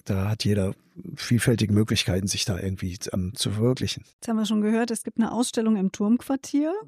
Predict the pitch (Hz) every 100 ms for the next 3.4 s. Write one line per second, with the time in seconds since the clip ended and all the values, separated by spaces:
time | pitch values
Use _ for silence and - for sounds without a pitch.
0 | _ - 202 202 202 214 202 - 190 240
1 | 294 320 330 - 214 220 - 233 233 214
2 | 220 220 214 214 214 220 214 214 202 196
3 | 240 262 233 226